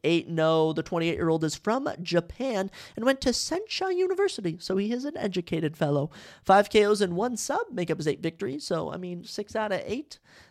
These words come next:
That is a seventy-five percent finish rate. Hmm. Very interesting. Uh, this guy was, this guy was also on season, uh, one of Road to the U F C, same as Zhang Mingyang,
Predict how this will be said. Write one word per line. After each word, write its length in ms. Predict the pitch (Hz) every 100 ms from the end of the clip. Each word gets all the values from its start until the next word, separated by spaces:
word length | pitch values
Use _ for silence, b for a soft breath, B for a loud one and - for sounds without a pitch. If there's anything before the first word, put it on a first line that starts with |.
| B
That 220 | 175 190
is 320 | - 196 190 -
a 1080 | 175 180 180 175 170 165 165 160 156 160 160
seventy-five 500 | - 254 320 - 269
percent 280 | 247 262 285
finish 280 | 330 359 -
rate. 180 | - - 233 -
Hmm. 140 | 440 - _ - -
Very 260 | 139 139 196
interesting. 440 | 220 214 - - - B B B -
Uh, 140 | 185
this 140 | 202
guy 140 | - 202
was, 200 | 190 180 175 160
this 160 | 156
guy 140 | 196 180
was 100 | 165
also 280 | 226 240
on 180 | 135 120
season, 400 | - 156 165 143
uh, 200 | - -
one 360 | - 151 131 131
of 220 | - 143
Road 180 | 139 151
to 60 | -
the 120 | 143
U 80 | 151
F 80 | -
C, 260 | 185 226
same 260 | - 151 151
as 140 | 170
Zhang 260 | 165 143 143
Mingyang, 480 | 135 139 175 185